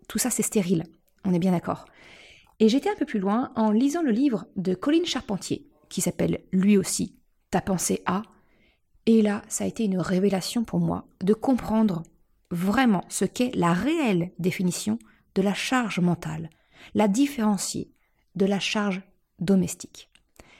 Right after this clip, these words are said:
Et c'est ce que je te propose, un avant-goût, dans l'interview que j'ai eue avec Marie du collectif Ta Pensée A. Je te souhaite une très bonne écoute.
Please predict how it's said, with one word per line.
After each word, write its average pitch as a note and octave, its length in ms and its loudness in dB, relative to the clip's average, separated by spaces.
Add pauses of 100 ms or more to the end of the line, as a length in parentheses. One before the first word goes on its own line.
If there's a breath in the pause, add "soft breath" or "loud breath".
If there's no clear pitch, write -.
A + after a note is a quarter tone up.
(220 soft breath)
Et E3+ 60 -8
c'est - 140 -4
ce - 80 -4
que A#3 120 -6
je - 40 -8
te - 80 -4
propose, G#3 520 -4 (140)
un F3+ 140 4
avant-goût, G#3 440 2 (440 soft breath)
dans E3+ 220 0
l'interview F#3 460 0
que - 120 -6
j'ai E3+ 140 0
eue F#3+ 160 -2
avec E3+ 300 -4
Marie F#3+ 280 2 (140)
du E3+ 160 -4
collectif - 560 -8 (300)
Ta F#3 100 -2
Pensée - 340 -4
A. - 80 -6 (1000 soft breath)
Je - 140 -10
te F3+ 100 0
souhaite G#3 220 -2
une F#3 200 0
très - 300 0
bonne C4 160 4
écoute. D#4 400 0